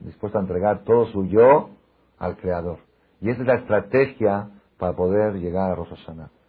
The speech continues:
Así como en cada fiesta, según lo que se juzga, hay que sacrificar, en Rosh Hashanah, que se juzga la vida, que se juzga la salud, que se juzga todo el yo, hay que sacrificar el yo.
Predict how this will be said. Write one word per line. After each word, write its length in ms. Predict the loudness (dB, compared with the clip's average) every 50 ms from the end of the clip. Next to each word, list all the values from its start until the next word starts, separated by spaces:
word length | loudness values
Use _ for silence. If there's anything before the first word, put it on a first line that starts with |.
| _ _ _
Así 260 | -16 -14 -6 -6 -4 -2
como 220 | 0 0 0 0
en 80 | 0 4
cada 240 | 4 6 6 4
fiesta, 480 | 2 0 -2 -2 -2 -2 -2 -2 -2 -2
según 240 | -2 -2 -2 0 0
lo 80 | 0 -2
que 120 | -2 -4
se 100 | -6 -6
juzga, 400 | -8 -6 -4 -4 -4 2 4 4
hay 80 | 4 4
que 100 | 2 -4
sacrificar, 800 | -4 -4 -6 -6 -8 -8 -8 0 2 4 4 4 2 0 -6 -20 _ _ _ _ -8
en 100 | -2 2
Rosh 220 | 2 2 2 2
Hashanah, 360 | 0 2 4 4 4 4 2
que 80 | 0 -4
se 120 | -6 -6
juzga 500 | -6 -4 -2 -2 -2 0 2 4 4 6
la 140 | 6 4 2
vida, 540 | 2 2 2 4 6 6 4 4 2 -4 -10 -16 _ _ _ -8
que 80 | -6 -2
se 120 | -2 -2
juzga 340 | -2 0 0 2 2 4 4
la 160 | 2 2 2
salud, 420 | 0 2 2 2 2 2 2 0 -4 -12 -20 -12 -8
que 80 | -4
se 100 | -4 -4 0
juzga 340 | 2 2 4 6 4 6 8
todo 200 | 8 10 10 10
el 120 | 8 8
yo, 560 | 8 8 10 10 12 10 10 8 6 2 -4 -18 _ _ _ _ _ _ _ _ _ _ _ -2
hay 120 | -2 0
que 80 | 0 0
sacrificar 580 | -4 -4 -6 -6 -8 -8 -8 -6 -2 -2 -2 -2
el 180 | -4 -6 -8
yo. 100 | -12 -16